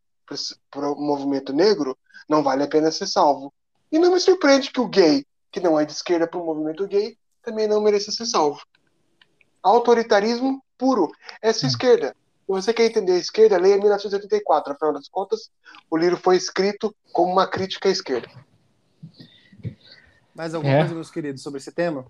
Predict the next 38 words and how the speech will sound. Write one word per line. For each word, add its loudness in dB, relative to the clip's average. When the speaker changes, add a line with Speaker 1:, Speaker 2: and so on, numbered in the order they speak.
Speaker 2:
Passou 0
a 2
régua. -2
Speaker 3:
Passou -4
a -2
régua. -2
Vamos -6
pro -4
último -6
do -6
Top -4
três -6
Brasil. -2
Sommelier 0
de -4
vacina. -4
Esse -6
eu -4
quero -2
a 0
opinião -4
do -4
Vitor. -8
É, -2
<laughs> -4
municípios -2
já 0
adotam -4
medidas -6
contra -12
pessoas -8
que -20
querem -2
escolher -2
qual -6
vacina -8
vão -4
tomar. -8